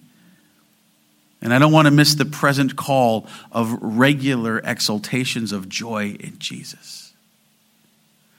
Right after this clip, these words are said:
that we're commanded right now and we can benefit from right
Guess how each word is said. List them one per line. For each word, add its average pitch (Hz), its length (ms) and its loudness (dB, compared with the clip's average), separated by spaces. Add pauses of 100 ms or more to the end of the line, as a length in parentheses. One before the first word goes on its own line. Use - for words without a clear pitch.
(440)
that 117 100 -4
we're 117 100 -2
commanded 135 600 4
right 127 220 2
now 117 300 -2
and 123 240 -2
we 113 120 -4
can 110 400 -10 (140)
benefit 113 500 -8
from 90 440 -18 (140)
right - 160 -18